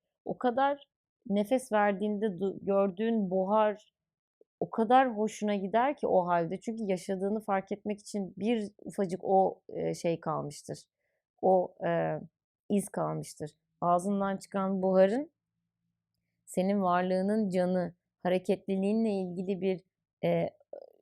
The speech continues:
örnek olması kadar derin yalnızlıklar olur. Yalnızlığın çeşitleri neredeyse sonsuzdur. Yani sonsuz diyebilirim aslında ama, e, yine de kafanızda öyle kazınmasın diye,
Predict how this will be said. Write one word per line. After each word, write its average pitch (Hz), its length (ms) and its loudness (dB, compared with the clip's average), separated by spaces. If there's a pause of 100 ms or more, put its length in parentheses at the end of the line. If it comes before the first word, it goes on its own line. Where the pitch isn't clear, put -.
örnek 196 380 4
olması 175 800 2
kadar 170 480 0 (260)
derin 226 220 2
yalnızlıklar 185 640 -2
olur. 147 260 0 (320)
Yalnızlığın 208 600 0
çeşitleri 196 880 -4 (560)
neredeyse 196 500 0
sonsuzdur. 156 800 -8 (520)
Yani 170 180 -2
sonsuz 202 480 -2
diyebilirim 185 640 0 (120)
aslında 160 460 -6
ama, 208 380 -4 (360)
e, 180 60 -2
yine 175 460 0
de 196 180 2
kafanızda 175 540 -2
öyle 175 160 0
kazınmasın 170 720 -4
diye, 196 320 -2